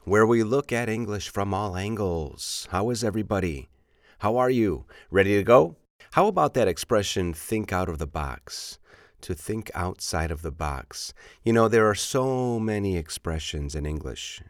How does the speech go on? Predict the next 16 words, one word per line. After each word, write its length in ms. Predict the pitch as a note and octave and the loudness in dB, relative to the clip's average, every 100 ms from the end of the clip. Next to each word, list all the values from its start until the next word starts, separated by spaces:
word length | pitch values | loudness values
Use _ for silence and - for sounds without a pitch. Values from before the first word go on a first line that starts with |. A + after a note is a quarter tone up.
| - | -10
and 260 | D#2+ D#2+ | -4 -2
I 60 | E2 | 0
really 320 | E2 A2 G#2 | 2 4 2
recommend 680 | F2 F2+ - E2+ E2 D#2+ D#2 | 0 -2 -2 -4 -2 -2 -4
that 280 | D2 C#2+ - | -4 -6 -6
you 160 | D2+ D2 | -8 -6
learn 320 | D#2+ F2 F2 | -4 -2 -2
them 220 | D#2 D2 | -4 -4
and 80 | D2 | -6
incorporate 640 | C#2+ - F#2 D#2+ C#2 C2 | -8 -4 -4 -2 -6 -8
them 220 | C#2 C2 C#2 | -8 -8 -10
because 420 | D2+ D2 C2 - - - - - | -10 -8 -8 -12 -18 -20 -14 -4
it's 240 | G2 - | -2 0
like 240 | F#2+ F2 - | 2 2 0
taking 480 | A#2 A2+ A#2 G2 | 0 2 2 2
your 340 | F#2 F2+ F2 | 2 2 2